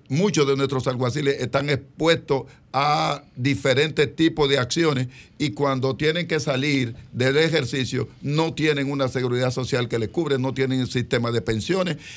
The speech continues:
y esto yo llamo a las autoridades y especialmente otra vez vuelve nuestra llamada al Congreso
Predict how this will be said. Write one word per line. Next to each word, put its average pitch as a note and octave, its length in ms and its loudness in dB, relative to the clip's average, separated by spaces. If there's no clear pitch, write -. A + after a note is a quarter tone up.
y D3 180 6
esto D3+ 560 2
yo C3 160 2
llamo D3 460 0
a B2+ 120 0
las C3 240 0
autoridades B2+ 600 0
y B2+ 60 2
especialmente C3+ 720 0
otra D3 300 2
vez C3+ 200 0
vuelve E3 480 6
nuestra C3+ 360 -2
llamada C#3+ 400 2
al C3+ 120 0
Congreso B2+ 600 0